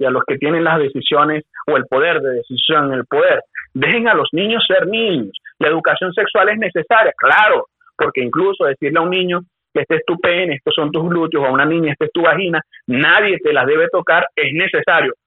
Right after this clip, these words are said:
Pero eso es muy diferente a decirle, tócate tú, estimúlate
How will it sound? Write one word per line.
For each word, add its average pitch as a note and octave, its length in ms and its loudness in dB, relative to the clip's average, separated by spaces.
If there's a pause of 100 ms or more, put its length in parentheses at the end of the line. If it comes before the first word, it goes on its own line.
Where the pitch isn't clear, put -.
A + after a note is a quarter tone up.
(100)
Pero C#3+ 300 2
eso C3+ 180 0
es E3+ 80 0
muy F3 260 0
diferente E3+ 540 0
a E3 60 4
decirle, E3 480 0 (420)
tócate C3 540 2
tú, E3+ 320 0 (180)
estimúlate C3+ 920 0